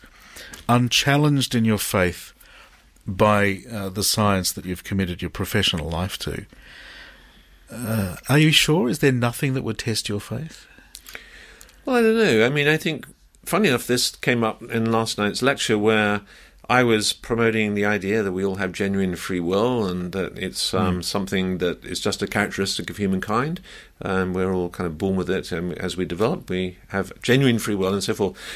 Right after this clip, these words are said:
Speaker 2: And there was a very good question from somebody. They said, "Well, if it could be shown, you know, definitely that our free will, feeling of free will is an illusion, will that shake your faith?" I thought that was a rather good question, actually. It was a very sharp question.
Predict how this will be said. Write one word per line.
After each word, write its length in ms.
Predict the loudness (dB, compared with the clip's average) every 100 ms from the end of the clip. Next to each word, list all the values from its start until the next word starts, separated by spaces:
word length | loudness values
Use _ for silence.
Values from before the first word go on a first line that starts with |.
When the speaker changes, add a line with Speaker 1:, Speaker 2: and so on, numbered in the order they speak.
| -16 -4
Speaker 2:
And 320 | 4 4 4
there 180 | 0 2
was 120 | 2
a 60 | 4
very 160 | 2
good 220 | 2 0 -2
question 600 | -2 0 -2 -4 -6 -8
from 280 | -4 -4
somebody. 320 | 0 0 2 2
They 160 | 2
said, 200 | 2 0
"Well, 460 | 2 2 2 -2 -6 -12 -20 -20 -20 -20 -20 _ 2
if 160 | 2
it 140 | 4 4
could 120 | 4
be 140 | 4
shown, 640 | 2 4 4 4 0 -2 -4
you 140 | -2
know, 160 | 2 0
definitely 580 | 0 0 0 0 0 0
that 340 | 2 0 -2 -6
our 180 | -4 -2
free 220 | 0 0
will, 480 | 2 2 2 -2 -6 -16 -20
feeling 420 | -6 0 2 2
of 120 | 0
free 100 | 0
will 260 | 2 2 0 -2
is 240 | -2 0
an 120 | -2
illusion, 800 | -2 2 2 4 2 0 -2 -6 -12 -20 -16 -2
will 140 | 2
that 200 | 2 0
shake 300 | -2 -2 -2
your 120 | -4
faith?" 440 | -2 -2 -2 -6 -14 -20 -20 -20 -20 -20 _ _ -2
I 100 | 0
thought 120 | 0
that 80 | -2
was 100 | 0
a 60 |
rather 120 | 0
good 160 | 0 -2
question, 380 | -2 -2 -2 -4
actually. 380 | -4 -6 -4 -4
It 40 |
was 100 | -4
a 20 |
very 160 | -4 -4
sharp 240 | -4 -4
question. 420 | -4 -4 -4 -6